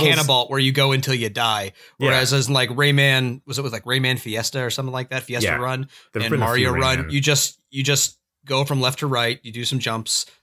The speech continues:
Speaker 2: along the way, get around the obstacles, and eventually the level ends and you beat that
Speaker 1: Yeah.
Speaker 2: level. And then
Speaker 1: There's
Speaker 2: you
Speaker 1: enemies, there's obstacles, there's objectives, there's,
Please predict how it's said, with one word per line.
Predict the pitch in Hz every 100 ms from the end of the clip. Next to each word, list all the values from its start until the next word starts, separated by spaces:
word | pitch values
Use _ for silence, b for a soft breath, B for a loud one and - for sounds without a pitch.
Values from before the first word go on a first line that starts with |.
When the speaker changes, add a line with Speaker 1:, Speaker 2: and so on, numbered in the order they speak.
| -
Speaker 2:
along | 123
the | 123
way, | 120 117 113
get | 117
around | 120 123
the | 120
obstacles, | 113 - - 107 107
and | 107 104 117
eventually | 113 117 110
the |
level | 107 107 107
ends | 107 101
and | 104
you | 98
beat | 101
that | 90
Speaker 1:
Yeah. | 85
Speaker 2:
level. | 87 -
And | 107
then |
Speaker 1:
There's | 104 104
Speaker 2:
you | -
Speaker 1:
enemies, | 123 131 127 123 123 -
there's | 101 92
obstacles, | - 107 110 - 104 110 104 98 95
there's | 85 85
objectives, | 78 95 90 - 95 87 87 -
there's, | 82 78 78 78 73 - -